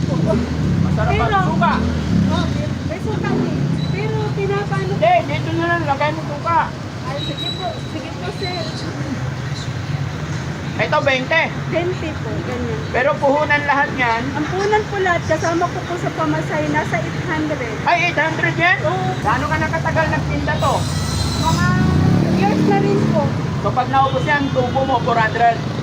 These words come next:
Speaker 2: Maghapon yan?
Speaker 1: Maghapon. Minsan din po,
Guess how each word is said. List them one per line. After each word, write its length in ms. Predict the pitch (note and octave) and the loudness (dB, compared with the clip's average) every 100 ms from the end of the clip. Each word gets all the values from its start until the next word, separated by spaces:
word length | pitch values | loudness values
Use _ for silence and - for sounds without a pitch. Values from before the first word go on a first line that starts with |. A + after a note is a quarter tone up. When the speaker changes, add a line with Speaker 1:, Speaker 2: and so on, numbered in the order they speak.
| - - - | -4 -4 0
Speaker 2:
Maghapon 500 | - A#3 C#4+ D4 D#4+ | 2 2 2 0 0
yan? 260 | F4+ G4 F#4+ | 2 2 0
Speaker 1:
Maghapon. 640 | D#4+ F4 F#4+ G#4 - - - - - - - - | -4 0 0 0 0 -2 -2 -4 -4 -4 -2 0
Minsan 360 | G4+ G#4+ G#4+ | 0 2 0
din 180 | G#4+ G#4 | 0 0
po, 140 | G#4 | -2